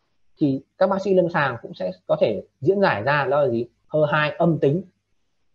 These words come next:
một cộng nhưng là âm tính, đúng không ạ?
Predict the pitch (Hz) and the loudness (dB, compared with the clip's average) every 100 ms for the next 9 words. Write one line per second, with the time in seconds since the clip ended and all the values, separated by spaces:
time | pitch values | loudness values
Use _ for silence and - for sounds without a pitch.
0 | _ - 165 165 226 - - 170 143 - | _ 0 2 2 0 -2 -4 0 2 2
1 | 156 143 196 _ _ _ _ _ _ 147 | 2 0 -4 _ _ _ _ _ _ -4
2 | 170 160 | -2 -2